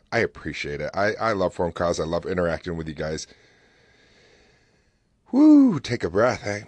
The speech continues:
man, I've already had a lot of coffee this morning. Sunday, and I'm raring to go. But I'm gonna play a little,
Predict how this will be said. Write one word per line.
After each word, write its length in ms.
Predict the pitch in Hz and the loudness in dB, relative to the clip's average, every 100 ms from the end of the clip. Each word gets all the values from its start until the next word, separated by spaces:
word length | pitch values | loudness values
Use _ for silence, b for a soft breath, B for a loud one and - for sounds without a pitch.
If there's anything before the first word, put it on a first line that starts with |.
| - - | -20 -10
man, 220 | 101 131 | -2 0
I've 140 | 110 147 | 2 2
already 180 | 117 98 | 2 2
had 140 | 92 | 0
a 40 | |
lot 120 | 90 82 | 0 -4
of 80 | |
coffee 400 | - 170 247 220 | -4 -6 -6 -6
this 220 | 101 87 95 | -6 -6 -6
morning. 400 | 85 78 69 - _ _ _ _ _ - | -6 -6 -10 -18 _ _ _ _ _ -10
Sunday, 460 | - 117 147 120 | -2 0 2 0
and 100 | 92 | -2
I'm 220 | 90 127 104 | -2 -2 0
raring 240 | 107 107 | 0 0
to 80 | 87 | -4
go. 460 | 76 107 165 117 - _ _ _ _ _ _ _ _ _ _ _ _ - | -4 0 2 2 -4 _ _ _ _ _ _ _ _ _ _ _ _ -6
But 120 | 110 113 | 2 4
I'm 100 | 123 | 6
gonna 160 | 131 | 4
play 220 | - 117 | 4 2
a 40 | 117 | 2
little, 460 | - 165 165 151 | 0 0 0 -2